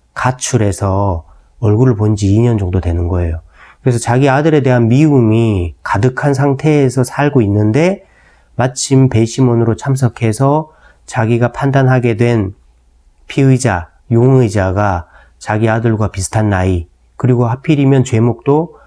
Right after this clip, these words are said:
아버지를 살해한 것으로 의심받는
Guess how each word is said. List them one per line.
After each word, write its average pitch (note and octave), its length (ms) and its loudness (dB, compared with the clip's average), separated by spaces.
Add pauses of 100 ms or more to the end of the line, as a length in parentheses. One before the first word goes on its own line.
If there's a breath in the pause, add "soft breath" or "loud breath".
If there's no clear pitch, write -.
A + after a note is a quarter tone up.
(120)
아버지를 B2 640 0
살해한 B2 420 0
것으로 G2+ 320 -2
의심받는 G2+ 840 0